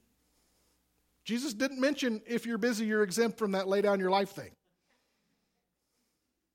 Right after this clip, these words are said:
There are needs to be met, and everybody's gonna do that in a different way, of course.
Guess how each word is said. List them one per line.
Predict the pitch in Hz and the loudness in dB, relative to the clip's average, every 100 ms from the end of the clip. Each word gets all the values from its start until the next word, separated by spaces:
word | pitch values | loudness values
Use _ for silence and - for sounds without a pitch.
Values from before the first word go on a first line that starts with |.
| _ _ _ _ _ _ _ _ _ 127 | _ _ _ _ _ _ _ _ _ 0
There | 190 208 | 2 4
are | 196 | 4
needs | 208 269 277 - | 6 6 4 2
to | - | -2
be | 202 226 | 0 2
met, | 220 247 196 - - - _ - | 4 4 4 -2 -12 -18 _ -10
and | 190 - | -8 2
everybody's | 254 262 262 254 240 | 6 6 10 10 8
gonna | 208 233 | 4 0
do | 165 233 262 | 0 2 6
that | 240 233 226 | 8 8 6
in | 202 190 | 2 0
a | |
different | 170 240 233 233 208 | 0 0 0 -2 0
way, | 220 196 | 2 2
of | 170 - | 0 -6
course. | - 240 254 123 - - | -14 -10 -8 -8 -10 -20